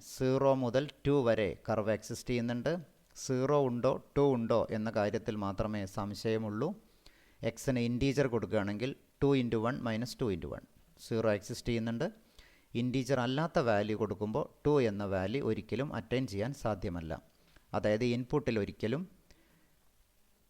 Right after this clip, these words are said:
ടു എന്ന വാല്യൂ നമുക്ക് ഇൻപുട്ടിലല്ല ഔട്ട്പുട്ടിൽ ടു എന്ന വാല്യൂ സ്വീകരിക്കുന്നില്ല, ലഭിക്കുന്നില്ല എന്ന് ചുരുക്കം.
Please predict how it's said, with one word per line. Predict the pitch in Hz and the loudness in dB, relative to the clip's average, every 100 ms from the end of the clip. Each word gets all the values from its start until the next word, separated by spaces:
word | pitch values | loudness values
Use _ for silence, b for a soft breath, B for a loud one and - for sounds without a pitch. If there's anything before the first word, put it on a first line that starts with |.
| _ _ | _ _
ടു | 160 175 127 | 2 4 4
എന്ന | 107 101 | 2 0
വാല്യൂ | 92 98 131 107 | 0 2 -2 -2
നമുക്ക് | 95 - 156 - _ _ _ _ 135 | -6 -6 -8 -10 _ _ _ _ -4
ഇൻപുട്ടിലല്ല | 123 - 123 117 107 139 120 | -2 -4 -2 0 0 0 0
ഔട്ട്പുട്ടിൽ | 127 - 147 113 127 208 _ _ - _ _ - | 0 0 -2 0 -4 -6 _ _ -20 _ _ -2
ടു | 165 156 | 2 4
എന്ന | 110 107 95 | 2 0 0
വാല്യൂ | 92 104 151 - | 0 -2 -4 -4
സ്വീകരിക്കുന്നില്ല, | 117 101 98 98 98 95 95 98 | -2 -2 -4 -6 -6 -4 -4 0
ലഭിക്കുന്നില്ല | 113 120 - 123 98 92 92 | 0 -2 -2 -4 -2 -2 -2
എന്ന് | 92 98 | -4 -6
ചുരുക്കം. | - - - | -10 -12 -16